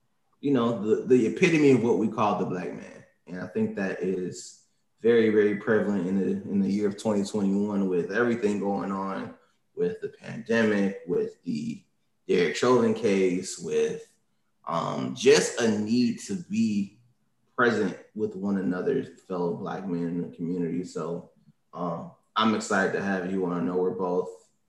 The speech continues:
giddy to get started with this conversation, but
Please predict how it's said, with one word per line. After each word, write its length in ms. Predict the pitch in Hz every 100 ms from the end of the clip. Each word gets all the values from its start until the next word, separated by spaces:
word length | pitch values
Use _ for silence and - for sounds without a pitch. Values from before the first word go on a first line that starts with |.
| _ _ _ -
giddy 260 | 107 104
to 80 | 95
get 180 | 85 87
started 340 | - 104 98
with 80 | 98
this 160 | 87 -
conversation, 760 | 101 92 87 98 95 98 98 95
but 420 | 160 160 -